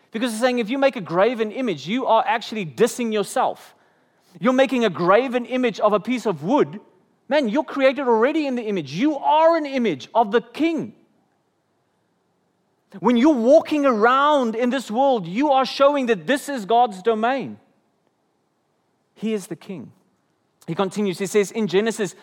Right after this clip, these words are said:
human beings are God's representatives, so they must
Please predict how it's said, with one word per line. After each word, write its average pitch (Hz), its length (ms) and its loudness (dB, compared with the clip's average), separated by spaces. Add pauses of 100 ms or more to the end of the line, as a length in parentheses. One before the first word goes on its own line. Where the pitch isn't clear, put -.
(140)
human 240 380 -2
beings 208 380 -2
are 185 140 0
God's 160 360 -2
representatives, 151 1300 -6 (240)
so 196 160 -2
they 196 120 2
must 196 200 -2